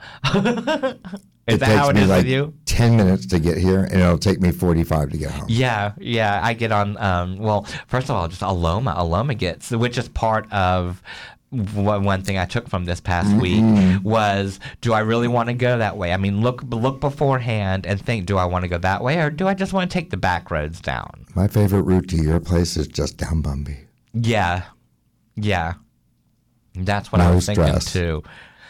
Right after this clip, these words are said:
Speaker 1: That's what I was thinking about going home. But, uh, we still have time for that later on. So, yes, let's get into
Speaker 2: Tonight.
Speaker 1: tomorrow.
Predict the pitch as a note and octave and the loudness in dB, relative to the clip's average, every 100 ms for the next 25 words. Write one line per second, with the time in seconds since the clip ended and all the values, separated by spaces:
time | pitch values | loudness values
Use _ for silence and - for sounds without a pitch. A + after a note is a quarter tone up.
0 | - - A#2 A#2 A#2+ A2 F#2+ F2+ E2+ - | -14 -4 -2 -2 -6 -4 -2 -2 -4 -6
1 | E2 E2 E2 E2 F2+ E2 D#2+ E2 D#2+ D2 | -6 -4 -2 -4 -2 -4 -4 -4 -6 -6
2 | E2 F2+ F2 - D3+ - - F3 E3 D#3+ | -4 -4 -4 -8 -16 -8 -4 -2 0 0
3 | C3 - A2 G#2 F#2+ - E2+ E2 - D#2+ | -2 -2 -4 -4 -6 -6 -6 -6 -6 -4
4 | E2 D#2+ C2+ F#2 E2 D#2 E2 E2 D#2 D#2+ | -2 -2 -2 -4 -2 -2 -2 -4 -2 -2
5 | D#2 E2 - - - - B2+ C3 A2+ - | -2 -4 -6 -12 -6 -4 -2 0 -2 -2
6 | C3+ - F3 D#3 D3 - C3+ B2 - A#2+ | -4 -4 -2 -2 -4 -2 -2 -2 -2 2
7 | A#2 A#2+ G#2+ G3 | 4 4 4 4